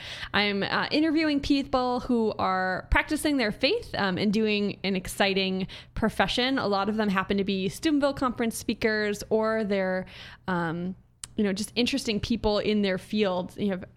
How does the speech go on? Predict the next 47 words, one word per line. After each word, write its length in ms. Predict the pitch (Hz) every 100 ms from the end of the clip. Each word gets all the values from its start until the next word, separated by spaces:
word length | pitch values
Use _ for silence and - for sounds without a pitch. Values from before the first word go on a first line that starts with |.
| -
interviewed 480 | 208 202 185 190
fashion 380 | 185 240 - 233
designers 600 | 214 208 202 196 190 190
and 460 | 180 170 170 196 214
calligraphers, 640 | - 226 226 220 208 202
like 180 | 196 185
we 60 | 202
were 60 |
talking 320 | 196 196 208 196
about. 300 | 185 180 - - - - -
Um, 340 | 175 156 107
so 140 | - 233
that's, 240 | 226 - -
that's 200 | 160 226
a 60 |
fun 200 | 226 214
series, 460 | 202 220 202 214 233
especially 380 | 220 254 - 269
if 80 |
you're 100 | 233
looking 380 | 214 208 220 208 -
to 200 | - 214
see 380 | - 214 202 196
some 240 | 196 202
of 80 | 196
those 380 | 190 180 180 185
speakers 500 | - 214 190 202 190
you 60 |
might 180 | 190 180
know 320 | 196 190 190
more 300 | 190 185 180
professionally, 680 | 180 208 202 - 277 285 311
to 120 | - 240
see 140 | 214
them 140 | 196
a 40 | 190
little 160 | 185
bit 140 | 180 175
more 160 | 185
unplugged. 480 | 175 180 196 196 254 - - - -
It's 120 | -
a 60 | 208
very, 440 | 220 190 190 185
uh, 320 | 175 170 175 196 - -
casual 540 | 233 196 196 208 196 190
<laughs> 80 |
platform. 600 | - 202 - 214 226 330